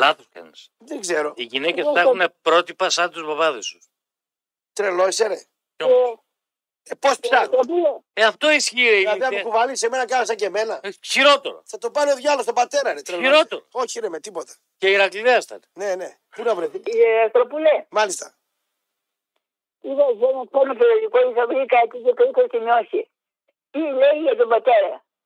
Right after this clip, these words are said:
Speaker 2: Ναι.
Speaker 3: Έξι χρονών όταν είναι ο-, το παιδί, ή κορίτσι, ή α-, ή αγόρι, ο πατέρας λέει τα ξέρει όλα. Δέκα χρονών ο πατέρας μας ξέρει πολλά.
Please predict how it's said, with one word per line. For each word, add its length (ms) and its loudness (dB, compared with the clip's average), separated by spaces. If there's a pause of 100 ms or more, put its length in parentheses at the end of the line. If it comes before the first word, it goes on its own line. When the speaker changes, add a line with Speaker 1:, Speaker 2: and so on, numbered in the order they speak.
Speaker 2:
Ναι. 140 -6
Speaker 3:
Έξι 400 0
χρονών 400 -2 (100)
όταν 220 0
είναι 240 -2
ο-, 280 0 (320)
το 100 -8
παιδί, 580 -2
ή 60 -2
κορίτσι, 440 0
ή 140 4 (100)
α-, 140 0 (120)
ή 60 6
αγόρι, 500 0 (440)
ο 100 -2
πατέρας 500 2
λέει 300 -4
τα 40 0 (120)
ξέρει 240 2
όλα. 400 2 (1080)
Δέκα 460 2
χρονών 560 -2 (140)
ο 120 0
πατέρας 560 2
μας 180 -2 (140)
ξέρει 320 0
πολλά. 460 2